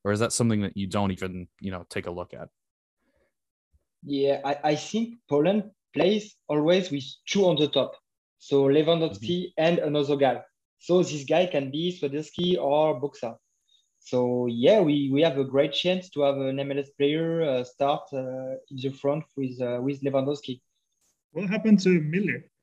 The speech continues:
Speaker 3: from Marseille? He, he's Polish too, right? And he,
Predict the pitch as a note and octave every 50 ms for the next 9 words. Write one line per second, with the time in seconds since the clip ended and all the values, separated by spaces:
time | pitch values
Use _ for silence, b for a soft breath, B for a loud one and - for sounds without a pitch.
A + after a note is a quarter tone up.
0 | _ _ _ - D3 C#3+ C#3 D3 D3+ D3+ D3 D3 - E3+ F3 E3 C#3 C3 A#2+ D3
1 | G3+ F#3 D#3 D#3 F3 D3 E3 F#3+ D#3+ - - - E3 F#3+ F3+ C#3+ C3+ - _ _
2 | - G3 F3+ C#3+ B2 B2 C3 D#3+ E3+ D3+ C#3 D3+ F3 F3 F3